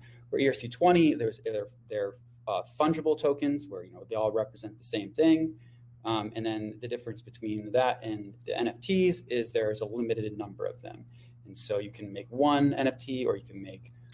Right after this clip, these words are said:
a few of the sim-, of some N F Ts, but they're all represented, uh, as, as their own individual,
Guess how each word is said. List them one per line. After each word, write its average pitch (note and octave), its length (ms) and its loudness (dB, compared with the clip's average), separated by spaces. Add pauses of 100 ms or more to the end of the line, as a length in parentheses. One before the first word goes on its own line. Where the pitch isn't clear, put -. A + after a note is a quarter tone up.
(140)
a A2+ 80 -10
few B2 540 4
of A#2+ 200 2
the A2+ 60 -12
sim-, A#2+ 320 0
of A2+ 160 -2
some A#2+ 180 -2
N A#2 160 0
F A2 60 -10
Ts, A#2 240 -8
but - 80 -20
they're C3 120 6
all C#3 200 6
represented, G#2+ 640 -2 (200)
uh, G2+ 240 -4
as, - 380 -8 (100)
as - 180 -12 (140)
their A2 160 0
own G#2 120 -4
individual, G2 800 -4